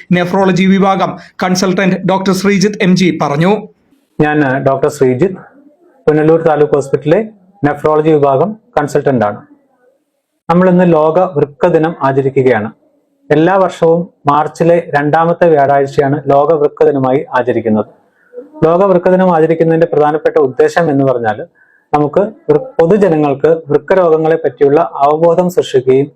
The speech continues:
Speaker 2: വൃക്കകളുടെ ആരോഗ്യം കാത്തു സൂക്ഷിക്കുന്നതിനുള്ള നിർദ്ദേശങ്ങൾ കൊടുക്കുകയും ചെയ്യുക എന്നുള്ളതാണ് ലോക വൃക്ക ദിനം ആചരിക്കുന്നതിന്റെ ലക്ഷ്യം. എല്ലാ വർഷവും ലോക വൃക്ക ദിനത്തിന്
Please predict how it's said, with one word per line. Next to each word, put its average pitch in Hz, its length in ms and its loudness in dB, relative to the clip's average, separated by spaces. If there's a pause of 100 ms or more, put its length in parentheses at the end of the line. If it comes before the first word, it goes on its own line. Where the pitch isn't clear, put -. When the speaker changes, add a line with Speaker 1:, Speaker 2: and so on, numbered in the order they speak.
(380)
Speaker 2:
വൃക്കകളുടെ 175 460 2
ആരോഗ്യം 160 580 0
കാത്തു 156 300 0
സൂക്ഷിക്കുന്നതിനുള്ള 156 640 0
നിർദ്ദേശങ്ങൾ 151 560 0
കൊടുക്കുകയും 147 540 0
ചെയ്യുക 139 320 2
എന്നുള്ളതാണ് 135 640 0 (540)
ലോക 156 280 2
വൃക്ക 151 400 -2
ദിനം 160 320 0
ആചരിക്കുന്നതിന്റെ 139 760 0 (640)
ലക്ഷ്യം. 147 300 -2 (840)
എല്ലാ 190 220 2
വർഷവും 202 580 -2 (160)
ലോക 160 200 2
വൃക്ക 170 280 0
ദിനത്തിന് 165 400 0